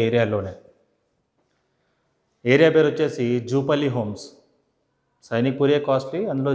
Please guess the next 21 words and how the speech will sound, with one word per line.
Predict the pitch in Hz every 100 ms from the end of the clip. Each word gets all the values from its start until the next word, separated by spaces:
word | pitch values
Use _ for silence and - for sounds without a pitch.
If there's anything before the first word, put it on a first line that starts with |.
| 131
జూపల్లి | 139 139 139 139
హోమ్స్ | 151 135
ఇంకా | 120 117 107
కాస్ట్లీ. | 104 - 92 - _ _ _ _ -
మంచి | 117 123 110
gated | 117 131 123
community | 120 120 113 107 107
ఏరియాలోనే. | 107 104 101 113 160 - _ _ _ _ _ -
So, | 131 139
జూపల్లి | 170 185 185 147
హోమ్స్లో | 151 151 151 131
ఉంది. | 113 107 113
స్క్వేర్ | - 151 175
యార్డ్స్ | 175 175 -
వచ్చేసి | 160 139 127 123 120
వన్ | 147 160
ట్వంటీ | 156 147 147 139
ఫైవ్ | 139 139
స్క్వేర్ | 135 120 107
యార్డ్స్, | - - - 110 135
నూట | 156 156